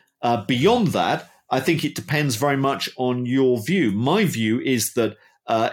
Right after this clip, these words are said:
it's not di-, it's not different this time. We're still in the, we're still in the same cycle,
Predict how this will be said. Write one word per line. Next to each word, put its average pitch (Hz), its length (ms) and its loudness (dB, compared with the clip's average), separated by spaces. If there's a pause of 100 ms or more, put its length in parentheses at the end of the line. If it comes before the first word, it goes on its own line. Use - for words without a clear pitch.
(100)
it's - 180 -2
not 139 220 -2
di-, 131 160 -2
it's - 400 -6
not 147 300 -2
different 107 320 -4
this 92 160 -6
time. 107 340 -4
We're 117 80 0
still 139 240 0
in 123 140 -2
the, 113 180 -4
we're 127 120 0
still 131 420 0 (180)
in 127 140 0
the 117 60 0
same 110 280 0
cycle, 104 600 -2